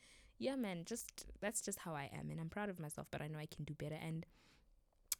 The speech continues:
I don't wanna blab too much today. So what I've basically been trying to say to you guys is that you just need to live your lives, be yourselves, be with people who make you happy. And obviously, there's always gonna be that one rotten apple in the bunch, but we really don't care about the apple.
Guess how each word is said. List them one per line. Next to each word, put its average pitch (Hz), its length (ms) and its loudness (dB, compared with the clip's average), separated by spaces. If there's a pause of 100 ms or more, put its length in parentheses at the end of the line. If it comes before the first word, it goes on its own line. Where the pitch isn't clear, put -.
I 339 60 12
don't 427 100 12
wanna 254 160 12
blab 156 300 6
too - 140 2
much - 340 0
today. - 380 4
So 170 600 8
what 160 160 6
I've 156 140 2 (120)
basically 233 880 8 (180)
been 180 140 8
trying 165 280 6
to 156 80 0
say 202 200 4
to 196 160 0
you 170 100 0
guys 156 300 0
is 175 140 0
that 185 240 0
you 208 80 0
just 294 180 4
need 294 120 4
to 262 100 4
live 180 140 4
your 202 100 8
lives, 175 520 2 (380)
be 185 100 4
yourselves, 180 640 4 (200)
be 202 140 4
with 240 140 2
people 233 240 0
who 226 80 4
make 180 220 6
you 190 80 4
happy. 151 560 0 (280)
And 180 120 4
obviously, 220 440 6
there's 185 160 4
always 202 160 6
gonna 185 140 2
be 170 120 2
that 165 180 2
one 151 180 4
rotten 147 280 0
apple 156 220 2
in 143 100 4
the 143 60 2
bunch, 147 280 0
but 143 220 0 (480)
we 247 140 10
really 233 200 10
don't 147 200 8
care 147 220 2
about - 240 -4
the - 100 0
apple. - 340 0